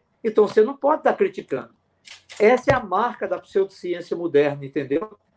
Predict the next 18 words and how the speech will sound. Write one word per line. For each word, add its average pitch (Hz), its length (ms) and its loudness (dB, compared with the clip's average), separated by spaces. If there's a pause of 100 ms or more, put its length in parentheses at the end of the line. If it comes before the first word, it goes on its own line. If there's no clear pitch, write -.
(800)
Inconsistência 175 720 0
de 180 120 -2
dado, 160 520 4 (260)
erros 185 400 2
numéricos, 160 840 -6 (180)
métodos 202 480 0
pouco 196 380 2
sólidos 185 800 2 (240)
e 202 160 -10
incapacidade 208 800 -4
de 190 60 -16
ser 220 160 -2
replicados. 185 720 -6 (280)
É 202 60 -2
assim 233 320 -4
que 247 80 -2
eles 214 160 -2
trabalham, 202 580 -2